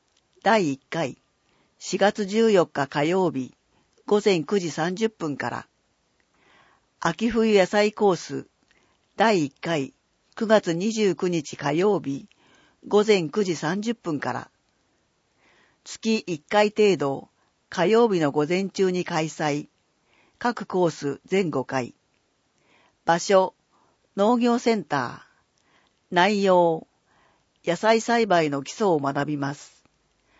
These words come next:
対象、市内在住の方。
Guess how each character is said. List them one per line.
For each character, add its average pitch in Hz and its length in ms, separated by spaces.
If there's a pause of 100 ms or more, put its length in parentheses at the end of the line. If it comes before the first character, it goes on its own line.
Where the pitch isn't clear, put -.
(200)
対 190 240
象、 170 520 (760)
市 233 200
内 202 260
在 165 280
住 185 240
の 175 160
方。 151 340